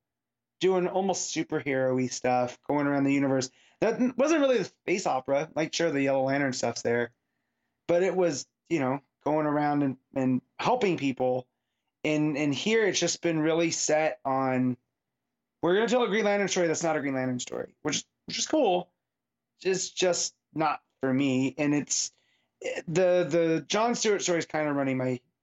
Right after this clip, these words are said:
my patience, you know, at this point. Whereas I, I, I'll take more of the Joe story and Kelly, and I, I like Aldis. I like them trying to put the pieces together. But yeah, I'm just not enjoying what's,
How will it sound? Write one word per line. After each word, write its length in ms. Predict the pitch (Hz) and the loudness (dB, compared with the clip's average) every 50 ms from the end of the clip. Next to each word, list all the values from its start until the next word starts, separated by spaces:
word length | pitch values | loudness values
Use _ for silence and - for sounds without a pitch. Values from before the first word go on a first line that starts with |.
| _ _ - | _ _ -6
my 120 | 120 117 | -6 -4
patience, 720 | 120 - 123 123 117 - 120 117 117 120 - - - - - _ _ _ _ _ _ _ _ _ _ _ _ _ _ _ - | -2 0 0 0 0 -2 -2 -4 -4 -4 -6 -6 -6 -6 -8 _ _ _ _ _ _ _ _ _ _ _ _ _ _ _ -4
you 140 | 127 131 127 | -2 0 2
know, 300 | 123 123 127 127 127 - _ - | 2 0 0 -2 -6 -8 _ -2
at 180 | 139 135 131 | -2 -2 0
this 200 | - 131 123 - | 0 -2 -2 -2
point. 400 | - - 120 120 123 123 123 - _ _ _ _ _ _ _ | -2 -2 -2 0 0 0 -2 -4 _ _ _ _ _ _ _
Whereas 260 | 127 147 156 151 139 | 0 2 2 2 0
I, 300 | - - 170 180 180 180 - | 0 0 0 0 0 0 -2
I, 180 | - 165 180 185 | 0 0 2 2
I'll 160 | 170 175 170 | 2 0 0
take 200 | - 254 277 208 | 0 -2 -2 0
more 220 | 196 208 233 247 | 0 0 0 0
of 100 | 233 175 | 0 -2
the 80 | 147 131 | -6 -8
Joe 420 | 127 131 160 175 190 151 135 123 _ _ _ _ _ _ | -4 -2 0 0 0 0 -2 -6 _ _ _ _ _ _
story 460 | - - - 123 123 123 127 123 123 _ _ _ _ _ _ _ | -14 -8 -6 -4 -4 -4 -4 -6 -8 _ _ _ _ _ _ _
and 140 | 143 151 135 | -6 -6 -2
Kelly, 320 | - 170 165 160 156 151 | 0 0 0 2 2 0
and 80 | 147 143 | 0 0
I, 280 | 143 143 147 - 151 160 | -2 -2 -2 -2 -2 0
I 20 | |
like 240 | 151 156 175 180 - | 2 2 0 0 0
Aldis. 340 | 156 139 139 135 139 131 - | -2 -2 -2 -2 -2 -2 -2
I 60 | 147 | 0
like 160 | 151 156 147 | 0 0 0
them 120 | - 170 151 | -2 -2 -2
trying 140 | - 147 147 | -2 -2 -2
to 40 | 139 | -2
put 120 | 123 127 - | -4 -6 -8
the 60 | _ | _
pieces 260 | - 139 131 127 123 | -4 -4 -4 -4 -4
together. 500 | 127 135 135 131 131 127 127 127 123 - _ _ _ _ _ _ _ _ _ _ _ _ _ _ | -2 0 0 2 2 2 2 2 0 -4 _ _ _ _ _ _ _ _ _ _ _ _ _ _
But 200 | - 127 120 - | -4 -4 -2 0
yeah, 340 | 156 143 135 127 131 131 - - - | 0 0 2 2 0 -2 -2 -2 -2
I'm 180 | 135 139 139 | -2 0 0
just 240 | 131 139 135 - - | -2 -2 -2 -4 -2
not 300 | 131 135 135 131 - - _ _ _ _ _ _ _ _ _ _ _ _ _ - 151 | -2 -2 0 -2 -2 -4 _ _ _ _ _ _ _ _ _ _ _ _ _ -4 -2
enjoying 500 | 156 151 139 131 143 151 156 151 143 135 | 0 0 2 2 2 2 2 2 2 0
what's, 320 | 135 131 - - - | 0 -2 -4 -8 -12